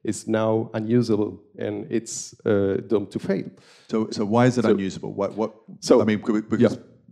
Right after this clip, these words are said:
Speaker 2: to be fair, people will look at the price of, of
Speaker 1: Yeah.
Speaker 2: Bitcoin and they'll say, "Look, this is fifty thousand dollars.
Speaker 1: Yeah.
Speaker 2: This is whatever it is
Speaker 1: Yeah.
Speaker 2: today. Will be hopelessly outdated
Speaker 1: Of
Speaker 2: by the
Speaker 1: course,
Speaker 2: end of this
Speaker 1: of course.
Speaker 2: conversation." But,
Speaker 1: Yeah.
Speaker 2: but people will say,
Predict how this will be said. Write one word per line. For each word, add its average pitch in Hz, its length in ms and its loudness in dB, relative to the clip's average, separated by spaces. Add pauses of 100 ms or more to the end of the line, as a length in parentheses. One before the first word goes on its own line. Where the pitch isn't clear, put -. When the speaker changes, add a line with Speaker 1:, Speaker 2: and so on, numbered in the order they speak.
Speaker 2:
to - 80 -16
be 104 80 -6
fair, 135 180 4
people 131 300 4
will 107 120 4
look 101 160 2
at 107 80 -2
the 110 80 -4
price 104 380 -2
of, 90 320 -6
of 87 200 -8
Speaker 1:
Yeah. - 160 6
Speaker 2:
Bitcoin 95 200 0
and 92 100 0
they'll 87 120 0 (160)
say, 82 160 0 (480)
"Look, - 140 -8
this - 140 -8
is 80 80 -12 (180)
fifty 120 220 2
thousand 90 340 -2
dollars. 113 340 6
Speaker 1:
Yeah. 95 80 -6
Speaker 2:
This - 120 -10
is 76 80 -14
whatever 82 260 -4
it 80 80 -6
is 80 300 -8 (100)
Speaker 1:
Yeah. 107 200 2
Speaker 2:
today. 107 280 4
Will 104 80 2
be 90 100 4
hopelessly 87 760 -4
outdated 90 440 0
Speaker 1:
Of - 20 -12
Speaker 2:
by 90 80 0
the 87 60 4
Speaker 1:
course, 87 100 0
Speaker 2:
end 85 100 -4
of 82 60 -4
this 85 80 -6
Speaker 1:
of - 80 -4
course. 120 180 0
Speaker 2:
conversation." 120 360 2
But, 101 180 4
Speaker 1:
Yeah. - 80 -2 (300)
Speaker 2:
but - 140 0
people 113 240 4
will 95 200 0
say, 87 200 2